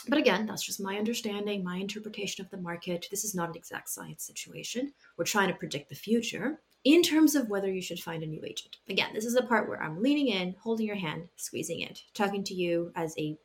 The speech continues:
creative person. This is something that only you can answer, obviously, right? Like, only you will know when, if and when it is time. What I will say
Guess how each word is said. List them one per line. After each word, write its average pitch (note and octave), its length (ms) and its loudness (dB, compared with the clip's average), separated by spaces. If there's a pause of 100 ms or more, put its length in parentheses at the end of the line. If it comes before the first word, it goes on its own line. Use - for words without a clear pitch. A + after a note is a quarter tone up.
(140)
creative G#3 460 4
person. - 300 -12 (220)
This G#3 280 4
is A3+ 100 -2
something F#3 300 -4
that F3+ 200 -6
only F3+ 300 -4
you D#3+ 600 -2 (100)
can D#3 420 -6
answer, - 360 -12 (340)
obviously, - 480 6 (320)
right? F3+ 320 2
Like, E3 200 0
only G#3+ 300 4
you F#3+ 240 2
will F#3 160 0
know E3 460 -2 (220)
when, F3 520 2 (260)
if A3+ 260 10
and G#3 140 2
when F3 320 -2
it F3 120 -2
is - 120 -6
time. - 360 -8 (240)
What G3 120 -2
I G3 80 4
will A3+ 280 6
say - 400 -8